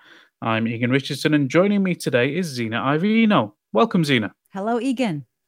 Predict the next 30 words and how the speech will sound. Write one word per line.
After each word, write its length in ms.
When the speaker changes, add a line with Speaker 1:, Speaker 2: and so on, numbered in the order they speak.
Speaker 1:
So 260
this 240
week, 300
we're 220
talking 500
about 300
the 80
covid 360
situation 600
once 320
again. 420
The 120
government 400
has 260
announced 480
its 220
exit 340
plan, 360
case 380
numbers 360
have 260
declined, 640
and 180
people 540
are 260
looking 400
forward 480
to 100
the 120
summer. 380